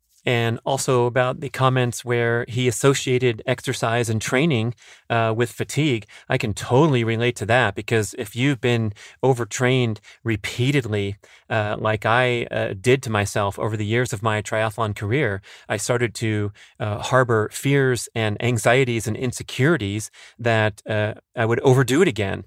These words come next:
because I knew that kind of pain and suffering and that anguish that you get from being too tired to, uh, you know, wanna get up and have a normal day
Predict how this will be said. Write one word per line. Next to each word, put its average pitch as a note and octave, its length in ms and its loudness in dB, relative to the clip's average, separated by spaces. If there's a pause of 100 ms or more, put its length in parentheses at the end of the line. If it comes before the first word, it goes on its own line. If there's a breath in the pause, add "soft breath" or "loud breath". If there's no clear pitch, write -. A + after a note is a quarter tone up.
(220 loud breath)
because A#2+ 240 0
I A#2+ 100 4
knew C3 320 2
that A2+ 220 0
kind A#2+ 200 -4
of - 120 -12
pain C3 280 -2
and A2+ 120 -4
suffering A2+ 500 -4
and G#2 120 -4
that G#2+ 200 -4
anguish A2+ 560 -2
that G#2 260 -2 (300 loud breath)
you A#2+ 140 0
get A#2 200 2
from A2+ 160 -2
being A2 200 2
too B2+ 180 -4
tired A2 480 0
to, G#2+ 300 -2 (260 loud breath)
uh, A#2 140 4
you A#2 180 0
know, A#2 140 4
wanna A2+ 260 2
get A#2 140 4
up A2+ 100 4
and G#2 80 0
have A2+ 160 4
a - 20 0 (120)
normal G#2+ 180 0
day G#2+ 320 0